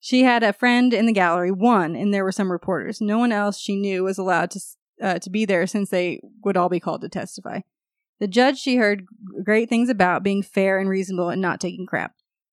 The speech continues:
But would they be able to see through Mike's lies? After swearing in, she started at the beginning, and after more than six hours on the stand, the first day had been adjourned. Imagine the pressure of being on the stand in front of the judge and jury, having to remember dates and s-,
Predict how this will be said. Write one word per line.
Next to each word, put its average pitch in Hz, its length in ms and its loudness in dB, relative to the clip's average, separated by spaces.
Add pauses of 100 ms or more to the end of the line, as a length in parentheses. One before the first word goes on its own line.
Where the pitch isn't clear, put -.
(200)
But 202 240 2
would 196 220 0
they 190 160 0
be 190 260 -2
able 208 200 2
to 226 120 4
see 185 320 -2
through 165 400 -2
Mike's 165 460 -6 (120)
lies? 165 720 0 (720)
After 220 280 2
swearing 247 400 2
in, 202 160 0
she 202 120 -8
started 208 300 0
at 202 80 -2
the 214 80 -6
beginning, 190 460 -6
and 190 120 -6
after 190 280 -6
more 196 220 -2
than 196 120 -6
six - 400 -4
hours 214 380 2
on 196 80 -4
the 196 80 -4
stand, 190 340 -6
the 185 40 -8
first 208 280 -6
day 196 160 -2
had 190 140 -6
been 190 280 -8
adjourned. 185 440 -6 (480)
Imagine 233 340 2
the 277 100 2
pressure 196 380 -2
of 180 80 -4
being 196 200 -2
on 190 100 -6
the 196 80 -2
stand 185 260 -4
in 175 60 -6
front 190 220 -4
of 180 60 -6
the 190 100 -4
judge 185 280 -2
and 208 140 -4
jury, 185 220 -2
having 202 320 0
to 214 100 -4
remember 196 320 -2
dates 175 380 -4
and 180 120 -6
s-, - 160 -10